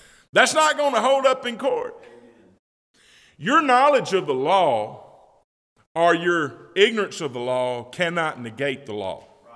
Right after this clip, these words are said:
Y'all got that? Now, he says, "The law was not until Moses.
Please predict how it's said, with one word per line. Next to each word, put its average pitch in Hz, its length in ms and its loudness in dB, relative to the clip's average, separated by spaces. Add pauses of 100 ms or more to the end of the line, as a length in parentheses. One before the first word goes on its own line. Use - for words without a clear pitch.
(500)
Y'all 123 200 -4
got 143 260 -2
that? - 580 -6 (760)
Now, 185 360 4 (460)
he 262 180 2
says, 170 580 -2 (480)
"The 160 100 -2
law 220 360 2
was 170 200 -2
not 185 200 0
until 143 300 -6
Moses. 123 840 -6